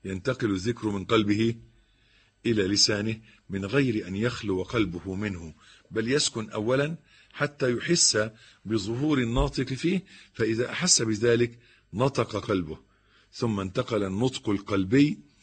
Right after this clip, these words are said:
إلى الذكر اللساني، ثم يستغرق في ذلك حتى يجد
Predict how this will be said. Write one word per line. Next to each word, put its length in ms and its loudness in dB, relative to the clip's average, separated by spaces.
إلى 140 4
الذكر 420 2
اللساني، 720 0
ثم 260 0
يستغرق 580 0
في 140 -4
ذلك 440 0
حتى 340 0
يجد 600 2